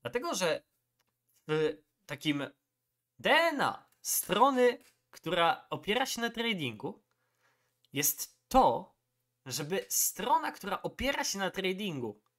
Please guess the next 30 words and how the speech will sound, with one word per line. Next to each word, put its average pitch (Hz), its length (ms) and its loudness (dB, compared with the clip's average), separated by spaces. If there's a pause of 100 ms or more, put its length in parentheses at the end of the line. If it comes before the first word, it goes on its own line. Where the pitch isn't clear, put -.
ona 170 160 0
się 208 160 -2
nie 202 140 -2
opiera 262 380 -2
na 202 120 -4
sprzedawaniu 180 840 2
itemów, 117 520 -10 (320)
tylko - 220 -4
na 170 120 -2
tym, 202 140 -10
żeby 165 240 -6
dało 180 460 2
się 165 180 -6
coś - 320 -4
na 156 120 -4
niej 156 200 -4
wymienić. 151 680 -6 (560)
Żeby 143 180 -6
się 160 160 2
dało 220 540 8
coś 214 280 -4
na 156 120 2
stronie 208 580 2
wymienić, 135 720 -2 (640)
przede 196 280 -2
wszystkim 190 880 -2 (320)
trzeba 180 260 -2
mieć 226 220 -4
co - 240 4
wymieniać. 320 720 0